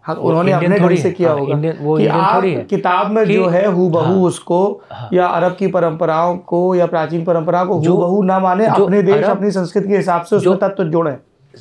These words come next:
Speaker 2: सबसे महान जो अरब साम्राज्य था अब्बासिद, उसे किसने ध्वस्त किया? ये इतिहास हमें सिखाया नहीं जाता है। जो लोग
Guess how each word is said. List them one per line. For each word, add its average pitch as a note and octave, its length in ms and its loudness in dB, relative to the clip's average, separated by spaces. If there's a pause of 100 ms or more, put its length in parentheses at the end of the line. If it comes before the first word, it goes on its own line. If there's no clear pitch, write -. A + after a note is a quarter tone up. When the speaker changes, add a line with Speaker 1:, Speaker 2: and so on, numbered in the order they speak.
(360)
Speaker 2:
सबसे A3+ 440 -2
महान F3+ 640 -2
जो G3+ 120 2
अरब F3+ 280 0
साम्राज्य E3 600 -2
था A2+ 420 -12 (400)
अब्बासिद, C3 540 -4 (800)
उसे G3+ 240 -6
किसने G#3 320 -8
ध्वस्त D#3+ 260 -10
किया? - 260 -20 (1200)
ये D#3 280 -4 (200)
इतिहास F#3 380 -2
हमें F#3+ 160 0
सिखाया E3+ 300 -2
नहीं F3+ 140 -4
जाता C#3 220 -4
है। C3 80 -4
जो F3+ 220 2
लोग G3 340 2